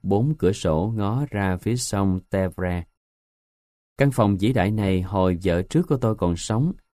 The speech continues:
không chỉ là xưởng của tôi mà còn là nơi ăn ngủ của cả gia đình. Trong một góc phòng kê một cái giường nhỏ cho thằng con trai tôi là Ferdinando.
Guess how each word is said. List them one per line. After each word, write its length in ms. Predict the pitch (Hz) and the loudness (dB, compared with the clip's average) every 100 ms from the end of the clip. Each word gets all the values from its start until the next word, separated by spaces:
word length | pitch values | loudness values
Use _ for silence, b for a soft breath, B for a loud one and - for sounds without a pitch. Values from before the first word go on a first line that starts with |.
| - | 2
không 200 | 131 120 | 4 4
chỉ 200 | 92 117 | 2 2
là 140 | 92 | 0
xưởng 260 | 82 80 113 | 0 -2 0
của 120 | 123 | -2
tôi 340 | 113 104 104 | -2 0 0
mà 220 | 95 87 | 0 -2
còn 280 | 82 92 87 | -2 -2 -2
là 80 | 85 | 0
nơi 240 | 90 104 | 0 -2
ăn 300 | - 98 101 | -4 -4 -2
ngủ 220 | 87 80 113 | 0 0 0
của 140 | 120 | -2
cả 120 | 120 | -2
gia 200 | 107 107 | -2 -2
đình. 280 | 90 87 85 - _ _ _ _ _ - | 0 0 0 -4 _ _ _ _ _ 2
Trong 220 | 127 117 | 4 4
một 220 | 90 - | 2 0
góc 220 | 123 165 - - | -2 -2 -4 -4
phòng 300 | 95 90 85 | -2 -2 0
kê 220 | 113 110 | 0 2
một 200 | 92 82 | 0 0
cái 120 | 127 | -4
giường 280 | 110 85 82 | 0 0 0
nhỏ 260 | 80 82 143 | 0 -2 -2
cho 100 | 117 | -2
thằng 240 | 101 82 | -2 -4
con 320 | - 104 101 | -4 -4 -4
trai 280 | 98 101 101 | -4 -4 -4
tôi 340 | 95 104 98 95 | -4 -2 0 0
là 340 | 90 85 85 | 0 0 -2
Ferdinando. 1000 | - 104 101 92 95 92 90 95 98 92 | -4 -4 -2 0 0 0 0 2 2 0